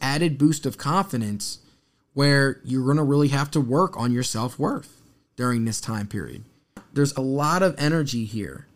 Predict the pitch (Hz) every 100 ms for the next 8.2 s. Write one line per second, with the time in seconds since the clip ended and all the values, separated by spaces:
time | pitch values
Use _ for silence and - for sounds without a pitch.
0 | _ _ _ _ 139 143 143 131 127 -
1 | - - _ _ _ _ _ 131 127 135
2 | 156 156 - 147 131 143 170 151 143 -
3 | 139 135 - 127 147 147 147 135 127 185
4 | - 123 120 92 98 - - - - -
5 | - - 127 147 151 147 139 135 127 139
6 | 135 139 139 135 117 113 110 110 107 101
7 | - 117 113 113 113 107 110 - 95 -
8 | 113 87